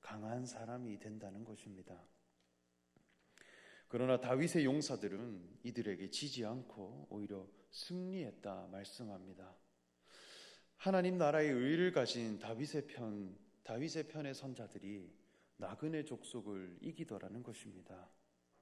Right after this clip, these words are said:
이들은 도대체 어떻게 승리할 수 있었던 것일까요? 사무엘상 십칠 장 사십오 절의 말씀을 보면 다윗이 블레셋 장수 골리앗과의 전투를 앞두고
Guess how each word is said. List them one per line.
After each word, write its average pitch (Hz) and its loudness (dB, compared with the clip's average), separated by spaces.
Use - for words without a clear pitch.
이들은 127 0
도대체 117 -4
어떻게 127 -2
승리할 156 0
수 95 -6
있었던 110 -6
것일까요? 104 -12
사무엘상 151 4
십칠 175 -4
장 151 2
사십오 131 -2
절의 123 2
말씀을 107 -2
보면 107 -8
다윗이 139 -2
블레셋 123 0
장수 127 -4
골리앗과의 131 4
전투를 120 -2
앞두고 101 -4